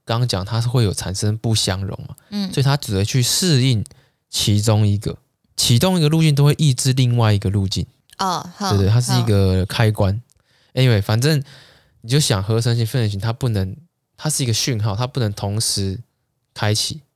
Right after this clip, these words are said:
Speaker 1: 一个开起来就抑制另外一个。
Speaker 2: 嗯。嗯，
Speaker 1: 这样子。
Speaker 2: 大概可以理解。
Speaker 1: 嗯。好，那最后讲一下，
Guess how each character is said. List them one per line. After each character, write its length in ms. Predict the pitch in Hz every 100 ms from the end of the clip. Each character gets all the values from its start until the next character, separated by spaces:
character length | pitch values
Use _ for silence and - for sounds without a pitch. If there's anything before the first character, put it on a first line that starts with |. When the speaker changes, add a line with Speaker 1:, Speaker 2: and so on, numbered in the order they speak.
| _
Speaker 1:
一 100 | -
个 100 | 214
开 200 | 151 135
起 100 | 127
来 80 | 92
就 160 | 110 107
抑 100 | -
制 200 | 113 107
另 160 | 104 104
外 160 | 95 101
一 40 |
个。 140 | - - _ _ -
Speaker 2:
嗯。 220 | 226 202
嗯， 100 | 208
Speaker 1:
这 80 | -
样 100 | 127
子。 120 | - -
Speaker 2:
大 140 | 233
概 120 | 208
可 100 | 202
以 80 | 180
理 160 | 165 156
解。 200 | 165 101
Speaker 1:
嗯。 120 | 185 - - - -
好， 320 | 143 196 -
那 680 | 175 190 180 165 160 147 143 - _
最 220 | - 202 185
后 240 | 202 175
讲 420 | 151 123 110 117
一 60 | 127
下， 580 | - 165 135 113 98